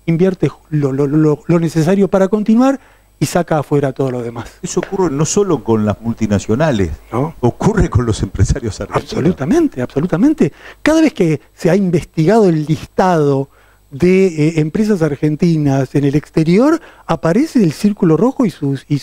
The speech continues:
Speaker 1: y sus capitales. Es, eh, eh, simplemente, eh, el dato que te lo ilustra es que todas las grandes empresas tienen sede en Luxemburgo.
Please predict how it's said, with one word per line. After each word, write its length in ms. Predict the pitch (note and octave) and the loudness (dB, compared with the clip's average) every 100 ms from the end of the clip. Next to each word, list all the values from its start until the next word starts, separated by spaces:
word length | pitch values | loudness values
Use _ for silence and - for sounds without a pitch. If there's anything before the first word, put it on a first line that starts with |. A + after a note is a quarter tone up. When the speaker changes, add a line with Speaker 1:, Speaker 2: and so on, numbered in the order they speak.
| D#3 | -6
Speaker 1:
y 60 | |
sus 240 | C3 C3+ - | -4 -6 -4
capitales. 720 | C#3 E3+ D#4+ D#4 G3 D3 G3 | -4 0 2 2 2 0 0
Es, 320 | G#3 - - | 0 -2 0
eh, 280 | D#3 D3+ C3+ - - - _ | 2 2 0 -10 -20 -20 _
eh, 160 | A3 A#3 A#3 A3+ | 0 0 0 -2
simplemente, 640 | - E4 D#4+ D#4+ D4+ G#3+ A3+ | 0 2 2 2 0 -2 -2
eh, 80 | A#3+ | 0
el 240 | A#3 A#3 | 0 0
dato 320 | F4 G4 C#4+ | -2 -2 -4
que 120 | - | -4
te 100 | D#3 | -4
lo 80 | D#3+ | 0
ilustra 460 | G3+ B3 E3 G3 G3+ | 2 2 0 0 -2
es 80 | - | -2
que 240 | F#3+ F#3+ | -2 -2
todas 340 | - - F4 | -2 0 2
las 100 | D4 | 2
grandes 380 | E3 B3+ C#4 A3 | 2 0 -2 -2
empresas 720 | A3 G#3 E3+ D#3+ - E3+ F3+ - _ _ _ | -4 0 0 0 0 -2 -2 -10 _ _ _
tienen 320 | A3+ B3+ B3 | 2 4 2
sede 320 | - A#3+ A#3+ G#3+ | 2 0 2 2
en 100 | D#3 | 0
Luxemburgo. 800 | D3+ - G#3 C#4+ F3+ C3+ B2 | -2 -2 0 2 2 0 -2